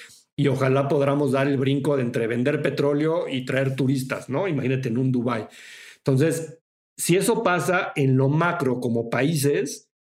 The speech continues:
imagínate esa proyección a las empresas, imagínate esa proyección a las personas, ¿no?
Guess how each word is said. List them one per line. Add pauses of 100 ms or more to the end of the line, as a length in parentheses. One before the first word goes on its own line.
imagínate
esa
proyección
a
las
empresas, (180)
imagínate
esa
proyección
a
las
personas, (240)
¿no?